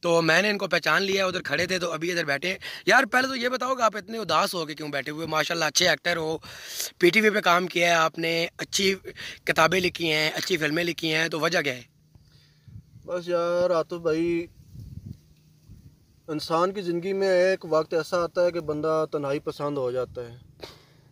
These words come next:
Speaker 2: बस कुछ ऐसी चीज़ें हैं, कुछ यादें ऐसी होती हैं जो बंदा तन्हाई में याद करने को दिल करता है उन्हें, बस इसलिए बैठा हूँ यहाँ पे आके।
Speaker 1: अच्छा यार ये बताओ कि आपके खून के रिश्ते जो मूवी है वो कब आ रही है?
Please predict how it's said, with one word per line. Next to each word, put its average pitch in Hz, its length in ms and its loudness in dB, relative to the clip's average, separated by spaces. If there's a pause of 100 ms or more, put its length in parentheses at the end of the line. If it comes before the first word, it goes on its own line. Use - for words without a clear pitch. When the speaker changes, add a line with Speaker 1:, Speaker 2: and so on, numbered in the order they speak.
(240)
Speaker 2:
बस 156 200 -4
कुछ 196 160 -8
ऐसी 190 340 -2 (120)
चीज़ें 185 380 -2
हैं, 185 440 2
कुछ 175 240 -2
यादें 156 320 2
ऐसी 165 180 -4
होती 175 300 0
हैं 175 180 2
जो 160 120 0
बंदा 151 320 2
तन्हाई 147 340 -2
में 160 320 0 (680)
याद 139 260 2
करने 151 240 0
को 151 100 -2
दिल 151 180 0
करता 143 300 -2
है 131 180 -2
उन्हें, 120 180 -14 (1300)
बस 143 140 -4
इसलिए 185 320 0
बैठा 151 260 0
हूँ 160 140 -2
यहाँ 135 220 -4
पे 139 120 -4
आके। 127 340 -4
Speaker 1:
अच्छा 214 260 2
यार 240 180 8
ये 254 140 8
बताओ 262 280 4
कि 254 60 2
आपके 240 180 2
खून 214 300 -2
के 226 80 -4
रिश्ते 220 220 -6
जो 233 100 0
मूवी 190 260 0
है 220 80 4
वो 214 120 2
कब 196 220 6
आ 160 120 6
रही 131 180 -2
है? 123 100 -12